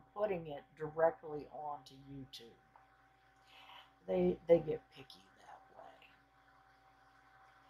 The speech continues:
that way. Uh, at this point, all I'm doing is, is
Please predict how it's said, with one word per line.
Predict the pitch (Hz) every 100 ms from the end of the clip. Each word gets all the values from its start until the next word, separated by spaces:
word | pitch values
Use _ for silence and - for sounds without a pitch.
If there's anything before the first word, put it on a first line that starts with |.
| - - - - - -
that |
way. |
Uh, | 170 175
at | -
this | 277 359
point, | - - 269 262 240
all | 185 214
I'm | 220 190
doing | 202 196 196 185
is, | 175 165 151 -
is | - 156 151 123 - -